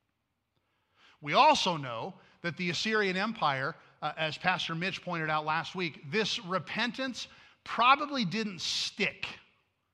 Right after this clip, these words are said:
because they themselves got punished later. God uses the Babylonian Empire to punish the Assyrians.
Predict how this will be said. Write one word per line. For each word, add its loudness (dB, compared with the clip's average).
because 2
they 4
themselves 2
got 4
punished 0
later. -2
God 4
uses -2
the 0
Babylonian 4
Empire -6
to -10
punish -2
the -4
Assyrians. -2